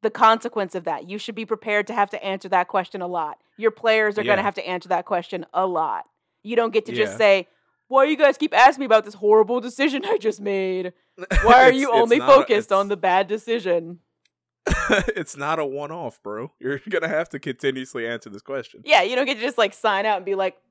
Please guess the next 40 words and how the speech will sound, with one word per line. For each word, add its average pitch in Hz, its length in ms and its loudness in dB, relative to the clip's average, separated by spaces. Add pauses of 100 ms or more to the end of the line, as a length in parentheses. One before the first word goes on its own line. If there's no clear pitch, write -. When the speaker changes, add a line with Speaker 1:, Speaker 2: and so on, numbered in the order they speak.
(120)
Speaker 1:
"Already 214 280 4
answered 190 320 -6
it." 160 100 -14
It's - 100 -20
like, 175 140 -6 (100)
"Answer 247 320 -2
it 226 80 2
again." 190 560 -4
Speaker 2:
It, 135 140 -10
tell 147 260 2
us, 143 180 -2
tell 139 220 -2
us 131 140 -4
more. 113 300 -6
Speaker 1:
Tell 254 180 2
us 277 80 2
one 254 100 -2
more 240 300 0
Speaker 2:
Elaborate. 202 80 -2
Speaker 1:
time 214 200 2
about 175 200 0
why 175 140 -2
you, 175 520 -8
uh, 175 200 -4
drafted 175 440 0
a 175 60 -4
sex 175 260 -4
pest 165 360 -4
who 214 180 -12
specifically 214 600 -4
asked 185 320 4
not 185 240 -2
to 185 40 -20
be 180 140 -10
drafted 165 560 -6 (280)
because 214 280 -4
he's 196 120 -10
a 180 60 -10
sex 175 320 -4
pest. 156 560 -8